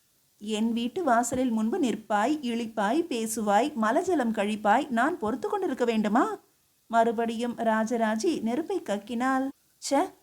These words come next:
சோழ தேசத்து வீரர்கள் பன்றிகள் போல ஆகிவிட்டார்கள்" என்றாள். அவர்களின் கோபம் அதிகரித்தது, நரம்புகள் புடைத்தன.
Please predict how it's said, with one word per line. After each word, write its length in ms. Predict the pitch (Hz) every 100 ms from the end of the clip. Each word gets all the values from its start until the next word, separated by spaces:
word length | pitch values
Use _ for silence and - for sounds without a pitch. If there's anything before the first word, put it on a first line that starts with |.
| _
சோழ 460 | - - 226 269 392
தேசத்து 520 | 247 226 262 247 254
வீரர்கள் 600 | 202 220 247 233 214 277
பன்றிகள் 640 | 320 - 196 220 359 349 233
போல 260 | 226 403
ஆகிவிட்டார்கள்" 840 | 294 277 403 269 262 247 254 254 247
என்றாள். 580 | 226 220 226 254 254 254 - _ _ _
அவர்களின் 560 | 233 302 370 302 247 233
கோபம் 440 | 247 294 339 226
அதிகரித்தது, 840 | 220 240 330 214 208 220 233 247 233
நரம்புகள் 560 | 220 214 349 381 233
புடைத்தன. 460 | 220 220 220 233 233